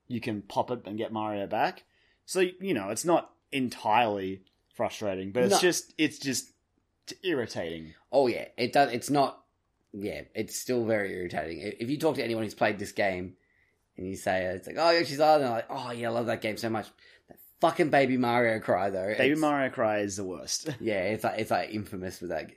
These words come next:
Speaker 2: uh, when you talk about that game.
Speaker 1: <laughs>
Speaker 2: Um, but so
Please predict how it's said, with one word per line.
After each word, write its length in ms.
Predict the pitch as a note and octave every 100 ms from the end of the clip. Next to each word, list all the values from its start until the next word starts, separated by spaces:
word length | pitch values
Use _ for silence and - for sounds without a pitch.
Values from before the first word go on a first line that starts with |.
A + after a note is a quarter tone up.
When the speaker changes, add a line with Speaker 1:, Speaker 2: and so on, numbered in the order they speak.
| -
Speaker 2:
uh, 320 | F2+ E2+ D#2 - _ _ _ _
when 200 | - G2 F2+
you 100 | F2+
talk 260 | - F#2
about 140 | F#2 E2+
that 160 | F2
game. 300 | - F2+ F2+ -
Speaker 1:
<laughs> 20 | G3+ - - - - _ _
Speaker 2:
Um, 480 | - G#2+ G2+ A2 G#2 - _ _ _ _ _ -
but 380 | - D3 - -
so 340 | - D#3+ D#3+